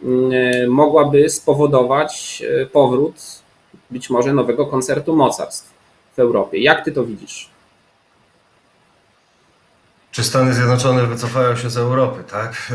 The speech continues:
Speaker 2: E, ta priorytez-, priorytetyzacja, o której mówiłeś, e, już trwa od dłuższego czasu. Jest raczej poza dyskusją amerykańskich strategów,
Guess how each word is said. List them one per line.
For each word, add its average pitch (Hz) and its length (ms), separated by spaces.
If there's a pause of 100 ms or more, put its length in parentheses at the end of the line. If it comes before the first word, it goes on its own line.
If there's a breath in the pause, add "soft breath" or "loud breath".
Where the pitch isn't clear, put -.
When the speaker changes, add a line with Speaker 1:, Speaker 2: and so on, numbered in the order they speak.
Speaker 2:
E, 117 100
ta 131 160
priorytez-, 139 540 (360)
priorytetyzacja, 135 1080
o 104 60
której 113 280
mówiłeś, 120 800
e, 117 300
już 131 200
trwa 147 360
od 98 60
dłuższego 98 360
czasu. 104 340
Jest - 220
raczej 98 420 (580)
poza 113 180
dyskusją 113 720 (140)
amerykańskich 104 760
strategów, 104 720